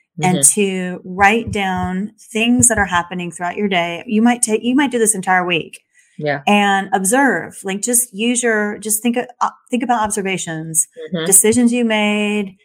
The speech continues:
Speaker 1: how people responded and reacted, things that they appreciated, where did they act, you know, react negatively, things that worked out, things that didn't work out.
Speaker 2: Mm-hmm.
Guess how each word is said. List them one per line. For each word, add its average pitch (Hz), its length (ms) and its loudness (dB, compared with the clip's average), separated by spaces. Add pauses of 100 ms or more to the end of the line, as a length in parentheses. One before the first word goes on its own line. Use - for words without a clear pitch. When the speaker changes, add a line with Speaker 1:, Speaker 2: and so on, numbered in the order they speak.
(220)
Speaker 1:
how 208 120 6
people 214 340 -4
responded 196 440 0
and 190 60 -6
reacted, 185 840 -2 (120)
things 214 220 0
that 214 140 -4
they 214 100 0
appreciated, 185 920 -4
where 202 200 4
did 240 140 4
they 208 380 0
act, 190 320 0 (100)
you 196 180 -2
know, 175 60 -2
react 180 300 -2
negatively, 180 640 -6
things 254 260 2
that 247 100 -2
worked 208 240 0
out, 185 360 0 (340)
things 269 220 6
that 208 120 0
didn't 196 200 0
work 190 180 -6
out. 185 260 2 (320)
Speaker 2:
Mm-hmm. 147 400 -12